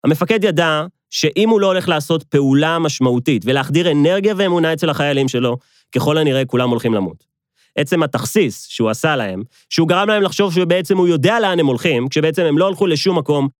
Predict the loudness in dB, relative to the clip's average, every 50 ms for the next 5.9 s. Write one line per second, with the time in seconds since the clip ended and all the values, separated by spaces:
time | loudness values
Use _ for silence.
0 | _ _ 0 2 4 4 4 2 2 2 0 0 -2 -6 -12 -14 -14 -8 -4 -2
1 | 0 0 0 0 0 0 0 0 0 -2 -2 0 0 2 2 2 2 2 2 0
2 | 0 0 0 0 0 0 0 0 2 2 2 0 -2 -6 -8 _ _ _ _ -10
3 | -4 0 0 0 2 0 0 0 2 0 0 -2 -2 -4 -4 -4 -6 -8 -14 _
4 | -6 -4 0 0 0 2 2 2 2 2 2 2 2 0 0 0 -2 -4 -4 -8
5 | _ _ _ _ _ -4 -2 0 0 0 0 -2 -4 -6 -8 -8 _